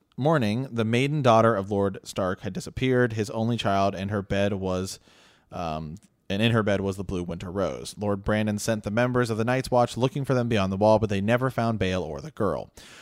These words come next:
The Stark line was on the verge of extinction when one day a girl was back in her, the girl was back in her room holding in her arms an infant. They had actually never left Winterfell, staying hidden in the crypts. Bael's ba-, uh, bastard with Brandon's daughter became the new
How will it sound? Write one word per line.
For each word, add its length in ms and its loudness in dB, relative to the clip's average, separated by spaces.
The 100 -2
Stark 240 6
line 280 6
was 80 2
on 100 0
the 100 2
verge 240 4
of 100 -2
extinction 560 -4
when 160 -2
one 240 2
day 300 4
a 120 -2
girl 560 0
was 260 -4
back 400 -4
in 140 -6
her, 220 -10
the 140 -2
girl 160 8
was 100 6
back 180 0
in 60 -4
her 80 -2
room 220 0
holding 340 0
in 80 0
her 140 0
arms 240 0
an 120 -6
infant. 440 -6
They 160 0
had 160 0
actually 400 -2
never 340 2
left 300 -2
Winterfell, 440 -2
staying 340 -4
hidden 260 -4
in 80 -6
the 80 -8
crypts. 340 -2
Bael's 480 0
ba-, 340 -4
uh, 280 0
bastard 480 -2
with 160 -6
Brandon's 380 -4
daughter 420 4
became 460 -2
the 100 -2
new 580 -6